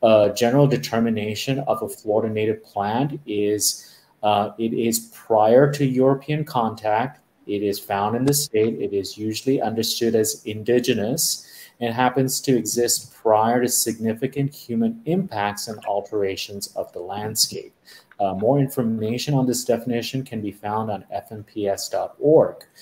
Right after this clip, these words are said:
How do we define what we see as native, non-native, introduced, established, invasive?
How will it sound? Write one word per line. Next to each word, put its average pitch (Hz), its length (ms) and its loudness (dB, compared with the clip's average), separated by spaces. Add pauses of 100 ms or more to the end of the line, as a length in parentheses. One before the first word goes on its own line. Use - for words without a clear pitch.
(340)
How 151 200 4
do 208 100 6
we 208 160 2
define 135 800 4
what 117 140 2
we 117 100 -2
see 123 440 0
as 104 280 2
native, 120 840 0
non-native, 113 1080 2
introduced, 107 640 -6
established, 101 720 -2
invasive? - 680 -2